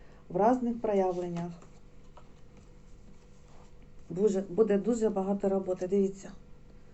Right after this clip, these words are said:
хто куди їде, хто куди що рішає. Дуже-дуже важко і дуже багато роботи. З ресурсами теж погано, з грошами погано, з ресурсами, світ, газ, оце все, опалення.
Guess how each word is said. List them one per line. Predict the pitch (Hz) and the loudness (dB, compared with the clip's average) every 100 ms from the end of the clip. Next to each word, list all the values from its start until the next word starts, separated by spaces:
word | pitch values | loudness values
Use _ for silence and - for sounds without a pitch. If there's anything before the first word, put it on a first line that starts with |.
| - - - - - | -20 -20 -20 -20 -18
хто | - - 220 | -6 4 4
куди | - 196 190 | 4 2 4
їде, | 196 220 180 | 4 4 4
хто | 170 202 | 2 -4
куди | 196 196 196 | -4 -2 0
що | 196 196 | 0 0
рішає. | 190 190 - 226 208 180 170 - - - - | 0 0 0 2 4 2 -2 -10 -20 -20 -10
Дуже-дуже | 175 196 208 202 170 180 196 | 2 2 4 2 2 0 0
важко | 190 202 - 175 | 0 -2 -2 -4
і | |
дуже | 165 180 185 | -2 0 0
багато | 165 170 180 180 | -2 -8 -6 -6
роботи. | 180 175 170 - 170 - - - - - | -6 -6 -8 -8 -12 -12 -16 -20 -18 -8
З | 170 | 6
ресурсами | 196 220 - 262 262 208 180 180 | 8 8 8 4 4 0 0 0
теж | 196 180 180 175 | 2 2 0 -6
погано, | 175 175 170 165 202 | -10 -10 -10 -10 -10
з | - | -4
грошами | 180 196 226 220 208 196 | 0 0 2 2 0 -4
погано, | 180 175 170 165 | -6 -6 -4 -2
з | |
ресурсами, | 180 196 - 226 - 185 175 | 2 2 4 2 2 -4 -4
світ, | 170 180 208 202 | -6 0 0 0
газ, | 175 190 208 202 | -6 -2 -2 -2
оце | 185 185 | -4 -4
все, | 180 - 196 | -6 0 0
опалення. | 175 208 214 196 180 | 0 0 0 0 -4